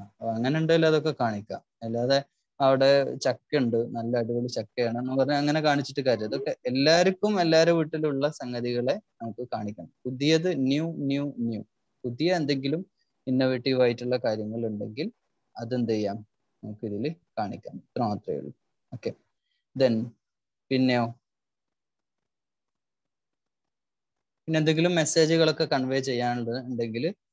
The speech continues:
ഏഹ്, നല്ല മെസ്സേജുകൾ ഉണ്ടെങ്കിൽ അതൊക്കെ convey ചെയ്യാം. ഇപ്പം, ഏഹ്, നിങ്ങൾ ഒരു, ഒരു നല്ലൊരു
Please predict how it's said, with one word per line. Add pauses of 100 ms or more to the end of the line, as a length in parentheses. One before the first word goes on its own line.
(440)
ഏഹ്,
നല്ല
മെസ്സേജുകൾ (200)
ഉണ്ടെങ്കിൽ (300)
അതൊക്കെ
convey
ചെയ്യാം. (180)
ഇപ്പം, (420)
ഏഹ്, (240)
നിങ്ങൾ (200)
ഒരു, (340)
ഒരു (160)
നല്ലൊരു